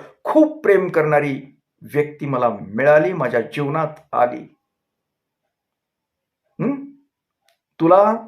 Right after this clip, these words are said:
माझं प्रेम जमलं नाही ना? मनातून, हृदयातून केलेलं प्रेम, बघ, तुझ्यापेक्षा मला देवानं अशी व्यक्ती दिली मला आणि देणारच आहे तो,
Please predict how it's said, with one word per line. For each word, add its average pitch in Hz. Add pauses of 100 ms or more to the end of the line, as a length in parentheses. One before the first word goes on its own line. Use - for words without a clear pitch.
(120)
माझं 143
प्रेम 156 (1300)
जमलं 165
नाही 180
ना? 247 (1040)
मनातून, 156
हृदयातून 156
केलेलं 139
प्रेम, 220 (360)
बघ, 143
तुझ्यापेक्षा 135
मला 117
देवानं 127 (580)
अशी 127
व्यक्ती -
दिली 65
मला - (1500)
आणि 151
देणारच 196
आहे 90
तो, -